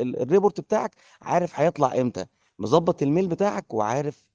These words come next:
إمتى هتبعت الميل بتاعك في يومك. دي خلي بالك مهارة داخلية، أنت لسه ما عملتش حاجة. بعد كده هتبدأ تقول للمدير: "تمام، زي الفل، مظبط مع البلاننج، مظبط الدنيا، ابعت،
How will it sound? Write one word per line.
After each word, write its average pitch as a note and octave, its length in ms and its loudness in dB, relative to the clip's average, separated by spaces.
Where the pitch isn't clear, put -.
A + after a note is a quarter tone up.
إمتى D3 320 -2
هتبعت B2+ 680 -4
الميل A2+ 380 -4
بتاعك E3 480 -6
في - 120 -6
يومك. B2 420 -2
دي A2+ 140 -10
خلي G#2+ 220 -8
بالك C3 320 -4
مهارة B2+ 340 -4
داخلية، B2+ 440 -6
أنت A#2+ 140 -8
لسه C3+ 260 -8
ما C3 80 -4
عملتش A#2 360 -8
حاجة. D#3+ 240 -10
بعد A#2 180 -10
كده D3+ 240 -2
هتبدأ C3 360 -4
تقول C3 260 -6
للمدير: A#2+ 440 -6
"تمام، C#3 360 -4
زي B2 220 -6
الفل، F#3+ 480 -10
مظبط A#2+ 360 -8
مع G#2+ 80 -6
البلاننج، C3+ 580 -2
مظبط A#2 340 -6
الدنيا، D3+ 520 -6
ابعت، C#3+ 420 -8